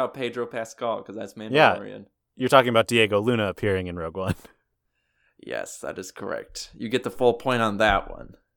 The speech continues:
Speaker 2: He looks, I,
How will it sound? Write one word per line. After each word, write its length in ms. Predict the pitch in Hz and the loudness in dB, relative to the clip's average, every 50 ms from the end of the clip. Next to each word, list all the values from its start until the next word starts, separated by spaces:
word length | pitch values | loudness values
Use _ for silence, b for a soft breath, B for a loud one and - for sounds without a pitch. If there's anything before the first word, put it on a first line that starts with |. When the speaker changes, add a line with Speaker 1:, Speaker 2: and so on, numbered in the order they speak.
| _ _ _ _ _ | _ _ _ _ _
Speaker 2:
He 460 | - - - 190 208 254 294 320 262 - | -20 -10 -4 -2 0 2 2 0 0 -2
looks, 580 | 151 139 139 151 156 - - - - - - - - _ _ _ _ _ _ _ _ _ _ _ - - - - - | 0 4 4 6 4 4 2 -4 -6 -6 -6 -10 -14 _ _ _ _ _ _ _ _ _ _ _ -20 -18 -10 0 4
I, 180 | 165 185 202 | 4 4 4